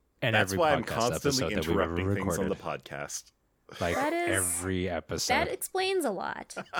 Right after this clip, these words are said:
Speaker 1: But
Speaker 3: In a
Speaker 1: it's
Speaker 3: good
Speaker 1: all
Speaker 3: way.
Speaker 1: for the good of the episode, clearly.
Speaker 2: Clearly, clearly.
Speaker 3: Always.
Speaker 1: Anyway,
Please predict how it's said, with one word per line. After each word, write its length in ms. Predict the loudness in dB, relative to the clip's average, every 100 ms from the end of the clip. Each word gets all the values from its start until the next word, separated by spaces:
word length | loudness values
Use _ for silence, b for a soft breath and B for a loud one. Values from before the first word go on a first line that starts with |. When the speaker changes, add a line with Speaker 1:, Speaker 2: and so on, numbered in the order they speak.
| -4 -6 -6 -8 -8 -12 -8 -10 -10 _ -20 B B B B B
Speaker 1:
But 100 | 0
Speaker 3:
In 80 | 0
a 20 |
Speaker 1:
it's 100 | 2
Speaker 3:
good 120 | 2
Speaker 1:
all 260 | 4 6 4
Speaker 3:
way. 60 | 2
Speaker 1:
for 220 | 0 0
the 120 | 0
good 280 | 0 2 2
of 160 | 2 4
the 140 | 4
episode, 580 | 4 0 -6 -6 -8 -8
clearly. 520 | -4 -2 -2 -4 -14 -16
Speaker 2:
Clearly, 680 | -12 -2 2 4 4 2 -4 -10 _
clearly. 480 | -8 -2 0 2 0
Speaker 3:
Always. 720 | -2 -2 -4 -6 -8 -8 -8 _ _ _ _ _ _ _ _ _ _ 2
Speaker 1:
Anyway, 520 | 4 6 4 0